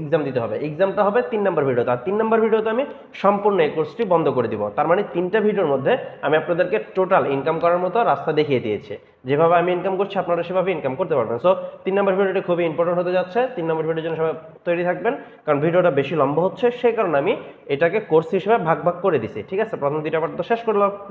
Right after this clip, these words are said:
শেষ করে ফেললাম আজকে। So তিন নম্বর ভিডিওটি খুবই ইম্পর্টেন্ট, সবাই চ্যানেলটি সাবস্ক্রাইব করে পাশে থাকবেন। তিন নম্বর ভিডিওর জন্য অপেক্ষা করবেন, আর কমেন্টে জানাবেন আপনাদের কোন কোন জিনিসটা বুঝতে অসুবিধা হয়েছে। আমি চেষ্টা করব তিন নম্বর ভিডিওতে সম্পূর্ণ বিষয়টা আবার ভালো করে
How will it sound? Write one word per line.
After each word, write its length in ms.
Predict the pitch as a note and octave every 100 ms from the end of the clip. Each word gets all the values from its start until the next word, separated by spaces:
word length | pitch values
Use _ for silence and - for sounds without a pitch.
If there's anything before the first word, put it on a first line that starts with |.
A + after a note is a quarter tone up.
| -
শেষ 100 | G#3 G#3
করে 100 | F#3
ফেললাম 180 | F3+ E3+
আজকে। 200 | E3+ - F3+ - - _ -
So 60 | C#3+
তিন 100 | E3
নম্বর 200 | F3 F3+ F3
ভিডিওটি 240 | F3+ F#3 E3+
খুবই 140 | F3 E3+
ইম্পর্টেন্ট, 320 | F3+ F3+ G#3 - - -
সবাই 160 | C#3 C#3
চ্যানেলটি 260 | C#3+ D3 D#3
সাবস্ক্রাইব 280 | E3+ F3 F3
করে 100 | F3 E3+
পাশে 140 | E3 F3
থাকবেন। 220 | F3 A3+ - - -
তিন 100 | F#3
নম্বর 180 | F#3+ F3+
ভিডিওর 180 | F#3 F3
জন্য 100 | F3+
অপেক্ষা 240 | F3+ F3+ F3+
করবেন, 180 | F#3+ F3
আর 80 | C3 D3
কমেন্টে 240 | D#3+ E3+ E3+
জানাবেন 240 | E3+ E3+ D3
আপনাদের 220 | C#3+ C#3 D3
কোন 80 | C#3+
কোন 80 | D3+ C#3+
জিনিসটা 260 | D3 D3 E3
বুঝতে 180 | C#3+ E3 F3+
অসুবিধা 280 | C3+ B2+ B2
হয়েছে। 220 | C#3+ D#3+ F#3
আমি 120 | D#3
চেষ্টা 140 | E3 F3+
করব 160 | F3+ A3+ - - -
তিন 80 | G3
নম্বর 180 | G3 F#3
ভিডিওতে 220 | G3 G3 F#3+
সম্পূর্ণ 420 | F3+ - G3 G3+ G#3+ F3
বিষয়টা 280 | E3 F#3+ G3+ C3
আবার 160 | B2+ C#3+
ভালো 120 | D3 E3
করে 140 | G3